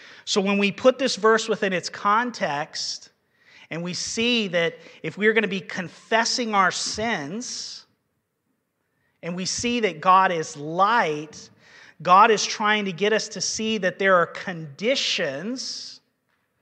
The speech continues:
to his cleansing forgiveness. If we confess our sins, verse number nine tells us that he is faithful and just to forgive us and cleanse us from all unrighteousness.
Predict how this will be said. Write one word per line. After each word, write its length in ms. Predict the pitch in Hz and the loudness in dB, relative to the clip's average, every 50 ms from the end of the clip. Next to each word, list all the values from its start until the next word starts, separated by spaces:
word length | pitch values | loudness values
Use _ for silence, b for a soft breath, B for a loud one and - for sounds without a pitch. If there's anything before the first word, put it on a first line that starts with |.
| _ _ _ _ _ - | _ _ _ _ _ -12
to 160 | - 202 185 | -8 -6 -4
his 160 | 185 180 185 | -4 -6 -6
cleansing 560 | - - - 208 214 220 196 214 214 196 190 | -8 -8 -8 -8 -6 -6 -6 -8 -8 -8 -10
forgiveness. 1000 | 180 - 202 190 160 196 226 247 247 - 135 - - - - - - - - - _ _ _ _ _ _ _ _ _ _ _ _ _ _ _ _ _ _ _ _ _ _ _ _ _ _ _ _ _ _ _ _ _ _ - | -10 -8 -8 -8 -6 -6 -6 -6 -8 -10 -18 -18 -20 -20 -20 -20 -20 -20 -20 -20 _ _ _ _ _ _ _ _ _ _ _ _ _ _ _ _ _ _ _ _ _ _ _ _ _ _ _ _ _ _ _ _ _ _ -2
If 380 | - 196 233 262 262 - - 220 | 4 6 6 6 6 2 -8 -4
we 220 | 226 240 240 240 | -2 0 -2 -2
confess 640 | 240 - 226 208 196 - - - 208 208 202 - - | -2 -4 -6 -6 -6 -6 -4 -4 -2 -2 -2 -6 -6
our 280 | - 202 190 185 185 | 0 2 2 4 2
sins, 580 | 170 - - - 202 185 175 160 143 127 123 - | 2 -2 -4 -6 -6 -6 -8 -8 -10 -12 -14 -12
verse 300 | - 165 156 151 - - | -8 -6 -6 -6 -6 -10
number 200 | 165 156 156 151 | -10 -8 -8 -6
nine 260 | 151 151 156 160 165 | -4 -4 -4 -6 -6
tells 400 | 156 - 156 151 143 143 131 - | -10 -10 -8 -6 -6 -6 -6 -8
us 400 | 139 127 123 120 - - - - b b b b b b b | -8 -8 -10 -10 -12 -14 -16 -18 b b b b b b b
that 100 | - 143 | -12 -10
he 120 | 147 180 180 | -6 -6 -6
is 140 | 156 - - | -4 -6 -8
faithful 640 | - - - 214 196 196 208 196 - 220 202 196 | -10 -6 0 2 2 2 2 0 -4 -6 -6 -4
and 120 | 180 165 | -6 -6
just 300 | 151 151 180 175 170 - - | -4 0 0 0 0 -2 -8
to 60 | 160 | -16
forgive 400 | - - 160 139 - 156 156 151 | -14 -12 -12 -10 -6 -6 -6 -6
us 240 | 143 139 - - - B B B B B | -6 -8 -10 -12 -16 B B B B B
and 180 | 160 165 156 | -12 -12 -12
cleanse 440 | - - - 170 170 175 185 160 165 | -12 -12 -10 -8 -8 -6 -6 -8 -8
us 160 | 165 156 - | -8 -8 -8
from 220 | - - 160 147 147 | -8 -8 -8 -8 -4
all 280 | 151 160 165 175 175 | -2 -2 -2 -2 -2
unrighteousness. 1160 | 170 160 156 151 151 160 156 156 - 147 - - - 135 117 110 117 - - - - - - | -4 -4 -2 -2 -2 -2 -2 -4 -10 -12 -12 -12 -14 -14 -18 -18 -18 -18 -18 -16 -18 -18 -20